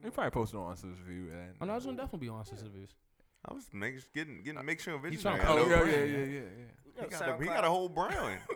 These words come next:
Speaker 3: He got, he got a website and all that, right?
Speaker 4: Yeah.
Speaker 1: Oh,
Speaker 4: Yeah.
Speaker 1: okay.
Speaker 3: You
Speaker 4: Check,
Speaker 3: wanna plug
Speaker 4: check,
Speaker 3: none of that?
Speaker 4: check me out, visionary presentations dot com. You can check my blog posts out. Follow me on Instagram at Visionary Presentations.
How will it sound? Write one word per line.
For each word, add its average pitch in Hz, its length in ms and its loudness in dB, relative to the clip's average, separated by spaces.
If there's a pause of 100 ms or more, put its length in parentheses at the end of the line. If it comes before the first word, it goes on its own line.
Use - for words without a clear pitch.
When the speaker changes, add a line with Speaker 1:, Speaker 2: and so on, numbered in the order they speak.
(180)
Speaker 3:
He - 60 -14
got, 302 200 -6
he 311 80 -10
got - 100 -2
a - 40 0
website - 340 -2
and - 120 -8
all - 140 -4
that, 123 160 0
right? - 160 -10 (180)
Speaker 4:
Yeah. 165 120 -8 (400)
Speaker 1:
Oh, - 100 -18
Speaker 4:
Yeah. 127 80 -12 (160)
Speaker 1:
okay. 180 120 -12
Speaker 3:
You 180 60 -12
Speaker 4:
Check, 190 120 0
Speaker 3:
wanna 170 160 -6
plug 196 140 -6
Speaker 4:
check, - 80 -10
Speaker 3:
none - 180 -16
of - 60 -16
that? - 100 -16
Speaker 4:
check 175 180 -10
me 160 80 -12
out, 151 160 -10
visionary 151 360 -10
presentations 151 640 -14
dot 139 200 -10
com. 156 140 -12 (200)
You 156 100 -20
can 147 60 -20
check - 220 -12
my 143 80 -16
blog 143 360 -10
posts 147 260 -10
out. 143 220 -4 (460)
Follow 143 200 -4
me 143 120 -10
on 139 160 -8
Instagram 139 460 -8
at 127 80 -6
Visionary 135 400 -12
Presentations. 143 680 -18